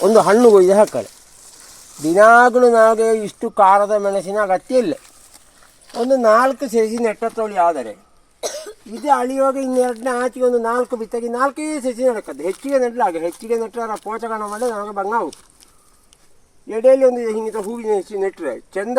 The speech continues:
ಹೂ ಆಯ್ತು, ಪರಿಮಳ ಆಯ್ತು. ಇದಕ್ಕೆ ಅತೀತೆ ಸಣ್ಣ ಸಣ್ಣ ಜಂತುಗ ಬಂದು ಪರಾಗಸ್ಪರ್ಶ ಮಾಡುವ ಆಯ್ತು. ಇದರಲ್ಲಿ ಸುಮಾರು ಹಣ್ಣು ಆಗಿದೆ.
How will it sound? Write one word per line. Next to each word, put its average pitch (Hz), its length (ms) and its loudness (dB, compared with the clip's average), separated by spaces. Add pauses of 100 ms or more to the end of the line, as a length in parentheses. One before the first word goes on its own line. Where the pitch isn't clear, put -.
ಹೂ 226 40 0 (120)
ಆಯ್ತು, 202 180 -8 (140)
ಪರಿಮಳ 208 360 -4 (140)
ಆಯ್ತು. 185 240 -6
ಇದಕ್ಕೆ 196 320 -12
ಅತೀತೆ 202 380 -14 (920)
ಸಣ್ಣ 185 160 -6 (140)
ಸಣ್ಣ 190 320 -8 (260)
ಜಂತುಗ 170 460 -4
ಬಂದು 185 180 -4 (120)
ಪರಾಗಸ್ಪರ್ಶ 170 600 -6 (120)
ಮಾಡುವ 180 280 -2
ಆಯ್ತು. - 180 -8 (680)
ಇದರಲ್ಲಿ 220 320 -4
ಸುಮಾರು 202 320 -6
ಹಣ್ಣು 165 260 -8
ಆಗಿದೆ. 104 320 -16